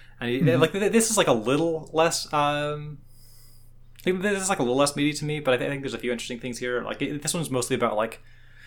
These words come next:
Speaker 1: talking about the logistics of the invasion and the, the Kazekage's, like, reluctant to put too many soldiers in place 'cause that would, like, draw attention from the Leaf. Like, I, I, I kinda have to wonder if there's, like, an extent to which, like,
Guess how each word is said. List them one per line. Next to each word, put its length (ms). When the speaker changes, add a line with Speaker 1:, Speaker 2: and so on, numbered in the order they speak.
Speaker 1:
talking 340
about 180
the 80
logistics 460
of 80
the 100
invasion 520
and 200
the, 420
the 60
Kazekage's, 720
like, 100
reluctant 380
to 60
put 160
too 100
many 300
soldiers 340
in 80
place 260
'cause 180
that 140
would, 160
like, 260
draw 180
attention 320
from 200
the 60
Leaf. 380
Like, 160
I, 60
I, 160
I 60
kinda 340
have 220
to 100
wonder 320
if 80
there's, 180
like, 120
an 80
extent 340
to 80
which, 160
like, 380